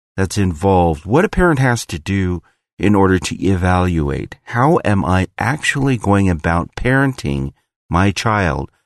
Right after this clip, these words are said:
who has very difficult behaviors? So wherever you're joining me, we're gonna be talking about Greg, Stephanie, their son Preston, their experience.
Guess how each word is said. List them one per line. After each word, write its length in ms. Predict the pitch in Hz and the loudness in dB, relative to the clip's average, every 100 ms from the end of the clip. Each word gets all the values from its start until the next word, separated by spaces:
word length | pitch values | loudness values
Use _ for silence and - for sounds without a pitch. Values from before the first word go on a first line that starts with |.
| _ - | _ -4
who 100 | 107 | 0
has 240 | 107 95 85 | 2 0 -4
very 460 | 78 92 101 104 | -4 0 4 2
difficult 400 | 98 87 90 90 | 0 -2 -4 -4
behaviors? 760 | 82 80 90 92 78 - - - _ _ _ _ _ - | -4 -2 -2 -2 -4 -8 -10 -16 _ _ _ _ _ -8
So 300 | - 110 95 | 2 4 6
wherever 360 | 113 139 170 | 4 4 2
you're 220 | 185 160 | 4 4
joining 460 | 113 113 104 95 82 | 4 2 2 2 0
me, 260 | 78 78 82 _ _ _ - | 0 -2 -4 _ _ _ -2
we're 160 | 98 | 2
gonna 180 | 113 110 | 4 2
be 120 | 117 | 0
talking 320 | - 113 107 | 0 0 2
about 260 | 101 92 85 | 2 2 0
Greg, 380 | 95 113 120 110 | 2 2 2 -2
Stephanie, 540 | - 110 98 104 107 | -2 0 -2 -2 -2
their 140 | 104 78 | -2 -2
son 260 | - 71 | -4 -4
Preston, 800 | - 101 104 - 104 101 95 80 | -4 -2 -2 -2 -2 -4 -4 -2
their 240 | 92 104 | 2 2
experience. 880 | 107 - - 113 104 107 107 107 - | 0 -4 -4 0 2 2 0 -2 -8